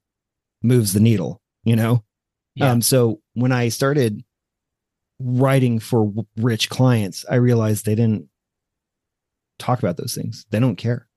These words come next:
Speaker 1: They just want consistent stuff that's not, what they're concerned about is that I don't write anything that besmirches their brand. That's about the extent of it. As long as that is in there, or that I'm not saying that stuff that is factually inaccurate, um, especially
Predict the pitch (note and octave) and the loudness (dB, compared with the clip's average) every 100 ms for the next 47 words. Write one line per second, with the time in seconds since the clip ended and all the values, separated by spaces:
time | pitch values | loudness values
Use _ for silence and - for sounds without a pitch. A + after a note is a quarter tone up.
0 | G#2+ A#2+ B2+ A#2+ A2+ G2 A2+ - G#2 - | -2 0 2 2 0 -2 -4 -2 -4 -4
1 | A2 - G2 D#2+ - G#2+ F#2+ A2 G#2+ G#2+ | -4 -4 -6 -6 -6 -4 -2 0 0 0
2 | - _ _ _ _ _ B2+ B2 E3+ F#3+ | -4 _ _ _ _ _ 0 4 2 4
3 | E3 D3 D3 C#3 A#2+ B2 A#2+ A#2 A#2+ A2 | 4 4 4 4 4 2 0 -2 0 0
4 | A2+ A#2+ A#2+ A#2 A#2 A#2+ A#2 A#2+ A#2 A2 | 2 0 0 0 2 2 2 0 -2 -2
5 | A2+ A2 - A2 A2 A2 G#2 G2+ F#2+ F#2 | -2 -2 0 -2 0 -2 -2 -4 -4 -6
6 | - - - B2 D#3 C3+ B2+ B2+ A2+ G#2 | -6 -8 -2 0 2 2 2 0 -2 -4
7 | - G2 E2+ D2 - _ _ _ _ A#2 | -6 -6 -6 -10 -12 _ _ _ _ -4
8 | A#2 C#3 D#3+ C#3 B2 C3 D#3+ C3 C3 C#3 | 0 4 4 2 2 0 0 0 0 2
9 | C#3 C#3 - C3 B2+ B2+ C3+ - B2+ B2+ | 0 -2 -2 0 0 0 -2 -2 -2 0
10 | G#2+ - B2 - G2+ F2 - A#2 A#2 - | -2 -2 -2 -2 -6 -8 -6 -4 -2 -2
11 | B2+ A#2 A2 A2 A2+ - C3 C#3+ - _ | 0 0 0 0 -2 0 0 0 -4 _
12 | _ _ _ _ - B2 G2+ - C3+ C3 | _ _ _ _ -6 -4 -2 -2 0 0
13 | A#2+ A2 G#2 | 0 0 -2